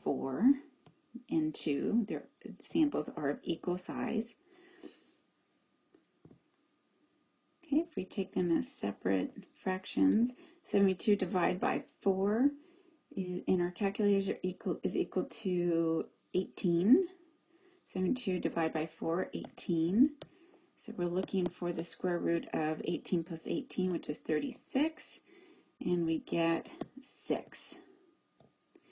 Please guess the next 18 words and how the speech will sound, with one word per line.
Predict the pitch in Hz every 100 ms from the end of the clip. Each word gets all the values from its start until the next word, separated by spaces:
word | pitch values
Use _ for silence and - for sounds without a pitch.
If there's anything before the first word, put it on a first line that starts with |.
| _ _ -
So | - - -
what | 202
did | 240 254
we | 208 208
just | - 180 175 -
solve? | 151 131 127 - - - - -
What | 196 196 -
we | 185 196 190
anticipate, | 190 - 294 285 247 208 -
if | 233 247
the | 339
null | 320 240 202 196 -
is | 196 196 - -
true, | - - 180 147 - - _ -
again, | - 180 180 294 - - - - _ _ -
the | 180
null | 175 180 196 220 277 311 311 - - - _ _ _ _ _ -
states | - - 190 165 165 - -